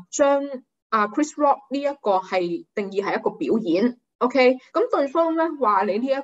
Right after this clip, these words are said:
個，呃，冇，即係，係一，即係矮化咗，即係呢一個嘅，呃，自身嘅道德咧，其實佢哋係好正常嘅。但其實咧，對你哋嚟講，即係甲方嘅同學咧，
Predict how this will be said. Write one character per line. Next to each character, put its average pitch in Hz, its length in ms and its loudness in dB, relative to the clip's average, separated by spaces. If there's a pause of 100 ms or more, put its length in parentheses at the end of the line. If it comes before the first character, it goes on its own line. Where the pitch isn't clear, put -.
個， 196 260 0
呃， 180 220 -8
冇， 180 380 -6
即 311 100 -4
係， 208 320 2
係 220 200 -6
一， - 20 -12 (140)
即 311 80 0
係 269 100 -2
矮 277 240 0
化 214 240 2
咗， - 340 -2 (280)
即 - 100 -8
係 240 180 -2
呢 220 80 -4
一 240 220 2
個 214 120 -2
嘅， 180 840 -2 (1120)
呃， 196 140 -2
自 214 140 -4
身 262 180 2
嘅 214 100 4
道 202 240 2
德 233 180 -2
咧， 247 140 2
其 226 80 0
實 185 100 -8
佢 185 140 -4
哋 190 140 0
係 175 40 -4
好 180 160 -4
正 151 280 -4
常 165 160 -8 (180)
嘅。 156 100 -10 (300)
但 302 160 2
其 220 100 4
實 220 160 0
咧， 349 140 2
對 240 160 6
你 196 180 4
哋 196 160 2
嚟 143 140 -2
講， 180 160 -2
即 302 100 -6
係 247 40 -6
甲 190 140 0
方 233 220 -2
嘅 208 120 0
同 180 140 -16
學 170 280 -6
咧， 220 180 -4